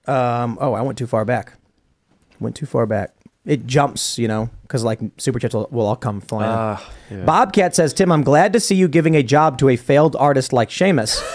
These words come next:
Speaker 1: Have you thought about heading up to the Rod of Iron Freedom Festival?" I was really concerned when, uh, you know, Seamus, a-, an art student, and, uh, where he might go if he didn't have proper support.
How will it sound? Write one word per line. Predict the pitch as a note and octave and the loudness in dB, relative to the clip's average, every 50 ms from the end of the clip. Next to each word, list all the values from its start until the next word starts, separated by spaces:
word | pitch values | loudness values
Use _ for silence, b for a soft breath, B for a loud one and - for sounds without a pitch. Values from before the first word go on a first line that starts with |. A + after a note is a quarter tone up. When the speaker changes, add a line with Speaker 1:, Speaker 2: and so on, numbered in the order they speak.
| - - - - - | -10 -10 -8 -4 0
Speaker 1:
Have | D#3 D#3+ E3 | 0 2 4
you | F#3+ D#3+ | 2 2
thought | D3 F3+ F3+ F#3+ A3 | 4 4 4 4 4
about | A#3 G3 F#3 E3+ E3 E3 - | 4 4 4 4 4 2 2
heading | C3 D#3+ D#3+ E3+ F#3 F3 F3 | 2 2 4 4 4 4 4
up | D#3+ C#3+ D3 - - - - | 4 4 2 0 -4 -10 -6
to | - - D#3 D3+ | 0 2 2 4
the | C3 C#3 C3 | 4 4 4
Rod | B2 A#2+ C3 B2+ C3 C#3 D3 D3 | 4 4 4 4 4 4 4 4
of | C3+ A2+ A#2+ | 2 2 2
Iron | - C3 C3+ C#3 C3+ B2+ | 0 2 2 2 2 0
Freedom | B2 - C3+ B2 A#2+ | 0 0 0 0 0
Festival?" | A#2+ - F3+ E3+ - C3+ B2 A2 - B B B B B | 2 2 0 2 2 0 0 0 -2 B B B B B
I | B E3+ | B 4
was | F3+ F#3 D#3+ C3 | 4 4 4 4
really | E3 G#3+ A3 G#3+ | 4 4 4 4
concerned | G#3+ G#3 F3 D#3 F#3+ G3 G#3 D3 A2+ - | 2 2 0 0 2 2 2 0 -2 -2
when, | A#2 A#2+ C3 C3 B2 A#2+ | -2 0 0 0 2 2
uh, | A#2 A2+ A2 G#2+ G#2 G#2 | 2 2 0 0 -2 -4
you | A#2 A#2 | -4 -4
know, | G#2+ G#2 A#2+ C3 - | -4 -4 -6 -8 -12
Seamus, | - - - C#3+ C#3+ D3 D3+ D3+ D3 - - - - - | -8 -2 0 0 2 2 2 2 0 -2 -4 -6 -8 -6
a-, | C3+ C#3 B2 A2+ - | -6 -6 -6 -6 -4
an | C3 C3 | -2 0
art | D3 D#3 D3 | 0 0 -2
student, | - - - D3 C#3+ C#3+ D#3 D#3 - - - - | -2 -2 0 2 2 2 0 -2 -2 -6 -12 -8
and, | D3+ D3 C#3 B2+ B2 A#2+ A#2 A2 G#2 | -6 -4 -2 0 0 0 0 0 -2
uh, | A2 G#2+ G2+ G2 F#2+ F#2 - - - - - - - - - - _ _ - - - | -2 -2 -4 -4 -8 -10 -14 -20 -20 -20 -20 -20 -20 -20 -20 -20 _ _ -20 -10 -4
where | - C3 C#3+ D3 | 0 2 2 4
he | D#3+ D#3 | 4 4
might | C#3+ D3 C#3+ C#3+ B2 | 4 4 2 2 2
go | C3 C#3+ C#3 D3 D3+ D3+ D3+ | 2 4 4 6 6 6 4
if | C#3+ - | 4 2
he | - C3 | 0 0
didn't | C3+ C3+ A#2+ | 0 0 0
have | A2+ C3 C3 B2+ | 0 -2 -2 -2
proper | - C#3+ C#3 - C#3 | -2 -4 -2 -2 -2
support. | B2+ - B2+ - - C#3 C3+ C3 - - | -4 -4 -6 -6 -2 0 0 0 0 -2